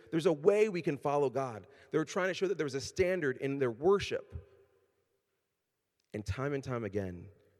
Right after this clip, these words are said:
people showed that they were corrupt, that they weren't worth following. And here's Eli saying, "I'm trying to be righteous, but my sons are out here." And they're, they're really out here.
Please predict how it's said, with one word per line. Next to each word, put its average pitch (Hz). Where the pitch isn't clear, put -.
people 98
showed 98
that 117
they 107
were 101
corrupt, -
that 98
they 101
weren't 98
worth 98
following. 98
And 107
here's 127
Eli 123
saying, 135
"I'm 135
trying 151
to 135
be 120
righteous, 120
but 123
my 131
sons 135
are 120
out 123
here." 98
And 120
they're, 113
they're 117
really 113
out 101
here. 92